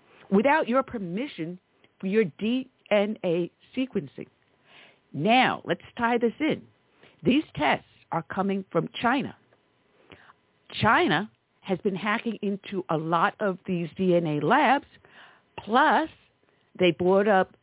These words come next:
um, one two three Registry and, uh, what's the other one? They've been buying up some of these D N A things, those kits that you and I would buy to say, "Oh, well, my family came from this country and I've got this so much in me and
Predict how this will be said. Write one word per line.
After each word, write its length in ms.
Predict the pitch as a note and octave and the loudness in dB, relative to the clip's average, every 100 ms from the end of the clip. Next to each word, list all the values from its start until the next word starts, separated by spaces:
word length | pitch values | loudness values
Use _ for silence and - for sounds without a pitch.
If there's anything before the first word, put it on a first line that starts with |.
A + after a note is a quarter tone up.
| - | -6
um, 300 | D3 C#3+ C#3+ | -4 -4 -6
one 200 | E3+ G3 | -6 -6
two 120 | - F3+ | -10 -10
three 180 | - F3+ | -4 -2
Registry 800 | D3+ D#3+ E3 G3 - A#3+ B3 C4+ _ | 2 0 0 -10 -10 -6 -6 -8 _
and, 400 | D3+ D3+ D3+ D3 - | -6 -4 -4 -8 -10
uh, 60 | D3+ | -8
what's 180 | F3+ - | -8 -4
the 100 | F3+ | -2
other 140 | D3+ | 0
one? 120 | B2+ A#2+ - - | -2 -6 -8 -2
They've 140 | E3 | 2
been 140 | F3 F3 | 2 0
buying 320 | G3 B3+ B3+ | 0 0 -4
up 120 | - - | -6 -6
some 160 | G3+ | -4
of 140 | G#3 G#3 | -2 -2
these 300 | E3+ E3 D#3 - _ _ _ _ _ - | -2 -2 -4 -10 _ _ _ _ _ -6
D 240 | F3+ G#3 G3 | -2 2 2
N 120 | F#3+ | 4
A 280 | E3+ E3 D#3+ _ _ _ _ _ _ _ _ _ - | 2 2 -2 _ _ _ _ _ _ _ _ _ 0
things, 280 | C#4+ B3+ A3+ | 2 2 0
those 160 | F3+ - - | -4 -4 -2
kits 140 | B3 - | -2 -2
that 140 | F#3 | -2
you 240 | F#3 G#3+ A3 | 2 4 4
and 120 | F#3 | 2
I 160 | E3+ | -2
would 180 | F3+ F3 | -2 -4
buy 460 | C3 C#3 D3+ D#3+ E3 | -4 -2 -2 -4 -6
to 80 | C#3 - | -12 -10
say, 140 | C3 - - - - | -10 -10 -20 -16 -4
"Oh, 200 | G#3+ G3+ | -2 0
well, 260 | E3 D#3+ | 0 0
my 260 | D3+ F3 G#3 - | 0 -2 -2 -4
family 340 | F#3+ F#3 E3 - | -6 -4 -6 -6
came 200 | F3 E3 | -6 -6
from 360 | D3 C#3 C3+ C3+ | -6 -8 -6 -2
this 140 | G3 - - | -2 -4 -12
country 580 | E3 E3 - E3 D#3 C3 | -10 -10 -8 -4 -2 -2
and 80 | |
I've 160 | C3 D#3+ | -4 -2
got 160 | E3 - _ | -2 -4 _
this 180 | E3+ F#3+ - | 0 0 0
so 140 | G3+ F3 | -8 -6
much 200 | E3 - - | -8 -14 -12
in 220 | F3+ E3 | -8 -8
me 260 | E3 E3 D3+ | -8 -6 -6
and 120 | B2 | -8